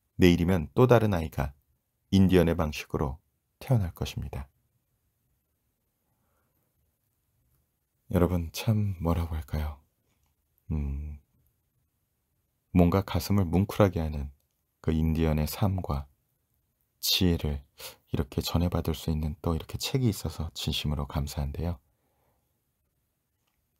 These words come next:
우리의 삶이 이런 대자연과의 연결, 삶의 위대한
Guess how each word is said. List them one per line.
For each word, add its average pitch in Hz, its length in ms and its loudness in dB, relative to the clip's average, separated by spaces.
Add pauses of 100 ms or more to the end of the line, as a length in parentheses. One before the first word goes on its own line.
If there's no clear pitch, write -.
(460)
우리의 90 200 4
삶이 98 500 0 (840)
이런 95 260 6
대자연과의 87 760 2
연결, 76 460 -2 (600)
삶의 104 440 2
위대한 87 500 2